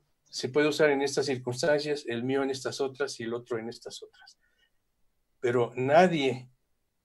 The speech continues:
ni a niveles regulatorios, ni a niveles, digamos, de toma de decisiones en cofepris o en otros lugares, puso de su parte para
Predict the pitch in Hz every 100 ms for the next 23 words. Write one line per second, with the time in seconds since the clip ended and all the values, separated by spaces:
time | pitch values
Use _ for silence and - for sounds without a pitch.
0 | _ - 123 120 120 123 160 180 175 160
1 | 147 127 113 110 131 135 113 104 - _
2 | _ _ 120 113 120 117 143 151 160 156
3 | - _ _ _ _ _ 107 117 120 127
4 | 127 127 123 113 113 110 143 151 151 135
5 | 117 - 120 - 131 127 127 - - 104
6 | - 101 107 - 135 135 127 - _ _
7 | _ _ 117 110 101 101 110 123 127 135
8 | 123 117 127 143 185 - - _ - -
9 | _ _ 151 160 170 165 - - 120 -
10 | 123 - 131 131 127 139 185 - _ _
11 | _ _ _ _ - 117 120 135 143